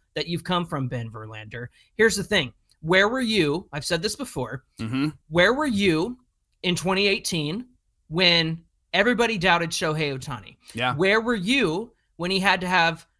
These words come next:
Speaker 1: Tommy John surgery and couldn't pitch the remainder of twenty eighteen,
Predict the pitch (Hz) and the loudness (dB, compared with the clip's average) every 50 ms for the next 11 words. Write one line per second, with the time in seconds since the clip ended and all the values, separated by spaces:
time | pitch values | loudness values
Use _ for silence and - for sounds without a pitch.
0 | _ _ _ - 185 185 170 165 156 135 160 151 151 151 - - 160 151 143 123 | _ _ _ -4 0 0 2 2 0 0 -2 -2 -2 -2 -2 -2 -2 -2 -4 -4
1 | 143 147 143 139 147 147 143 127 - 170 160 147 143 131 - 165 143 127 - - | -4 -4 -4 -4 -4 -6 -8 -6 -2 -2 -2 -2 -2 -4 -4 -4 -4 -4 -4 -6
2 | - - _ _ _ _ - 151 160 156 151 156 151 143 147 151 143 139 123 - | -8 -8 _ _ _ _ -6 -2 -2 0 0 0 0 0 0 0 -2 -2 -4 -6
3 | - 160 151 147 143 143 139 131 - - 160 147 139 139 135 | -8 -6 -4 -4 -2 -4 -4 -4 -4 -6 -6 -4 -6 -8 -10